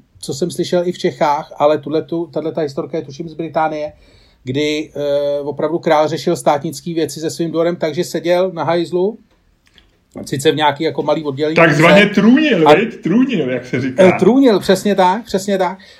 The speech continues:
Speaker 1: A normálně kolem něj jako byli lidi a on řešil, jako, jaký budou brát daně a koho to. A bylo to úplně jako běžný, normálně se prostě jako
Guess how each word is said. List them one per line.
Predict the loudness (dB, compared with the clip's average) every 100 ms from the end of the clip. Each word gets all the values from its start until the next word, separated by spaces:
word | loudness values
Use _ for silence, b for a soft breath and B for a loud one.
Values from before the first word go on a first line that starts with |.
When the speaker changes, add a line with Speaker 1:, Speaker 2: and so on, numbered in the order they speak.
| b
Speaker 1:
A | 2
normálně | 4 2 2 2 2 0
kolem | 2 4 4 2
něj | 0 0 0
jako | -2 -2 0 2 2
byli | 0 0
lidi | 2 0 2 4
a | 4
on | 0
řešil, | -6 -8 -4 -4 -6 _ _ _ _ -6
jako, | -6 -2 0 2 2
jaký | 0 -2
budou | -4 -2
brát | 2 2
daně | 4 2 0 -2 -2
a |
koho | -4 -4 -4
to. | 0 0 0 B B B
A |
bylo | 4 6
to | 6
úplně | 4 4 4
jako | 2 0
běžný, | 0 -2 -4
normálně | -4 -2 -2
se | -4
prostě | -8 -10 -4 0
jako | 0 -2 -6